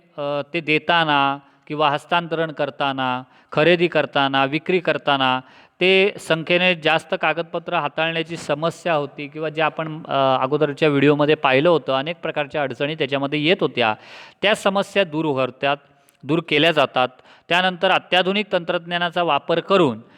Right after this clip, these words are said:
कागदविरहित व्यापाराची संधी मिळते. इथे डीमॅट खातं हे त्याच्यासाठी काढावं लागतं आणि त्या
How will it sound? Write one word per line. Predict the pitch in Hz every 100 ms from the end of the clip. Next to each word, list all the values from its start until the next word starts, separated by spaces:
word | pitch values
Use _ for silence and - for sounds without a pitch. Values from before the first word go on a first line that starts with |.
| - _ - -
कागदविरहित | 147 151 202 190 180 180 208 202
व्यापाराची | 170 151 160 156 147 175
संधी | 151 143 170
मिळते. | 160 135 139 135
इथे | 170
डीमॅट | 160 139 156 175 175
खातं | 160 151 147 120
हे | 147 160
त्याच्यासाठी | 156 131 160 165 202 202
काढावं | 202 147 143 185
लागतं | 160 - - 113 117 - - -
आणि | 127 151 -
त्या | 156